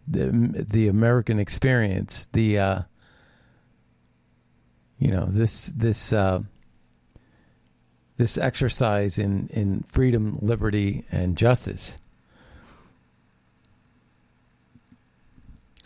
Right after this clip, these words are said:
So Donald Trump says when Mark, he tweeted, he truthed this. Look,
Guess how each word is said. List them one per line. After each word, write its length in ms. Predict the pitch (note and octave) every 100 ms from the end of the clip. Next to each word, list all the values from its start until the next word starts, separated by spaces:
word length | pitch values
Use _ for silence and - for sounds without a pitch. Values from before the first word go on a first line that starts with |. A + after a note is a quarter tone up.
| - - - - - -
So 120 | D#3+
Donald 380 | C#3+ G3+ C4 G3
Trump 400 | G#3+ G#3+ D#3+ - _ _ - _ _ _ _ _ _ -
says 500 | B2+ E3 D3+ D3 B2+
when 320 | C#3 D3 C#3+
Mark, 440 | C#3+ E3+ G#3+ - -
he 220 | B2 D#3
tweeted, 380 | - E3 D3 C3+
he 200 | D#3+ D3
truthed 580 | - G3 F#3+ - - - - _ - _ -
this. 460 | - F#2+ F#2 - - - _ _ _ _ _ _ _ _ - _ _ _ _ _ _ _ _ _ _ _ - _ _ _ _ _ _ _ _ _ - - - - -
Look, 340 | D3 B2+ -